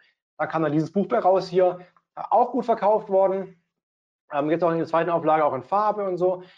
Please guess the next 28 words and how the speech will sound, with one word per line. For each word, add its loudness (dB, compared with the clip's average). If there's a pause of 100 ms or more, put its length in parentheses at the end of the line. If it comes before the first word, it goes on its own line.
(220)
Äh, 0
verschenke -2
ich 0
auch -2
bei, 2
äh, -4
an, -4
an -6
Kunden -2
immer -2
sehr 4
gerne. 2
Also -2
ein -4
schönes -2
Buch, -4 (380)
ähm, -2 (520)
was 0
auch 0
tatsächlich -4
gut -4
läuft 0
und -2
auch 0
wieder 0
Kunden -4
gebracht -8
hat -18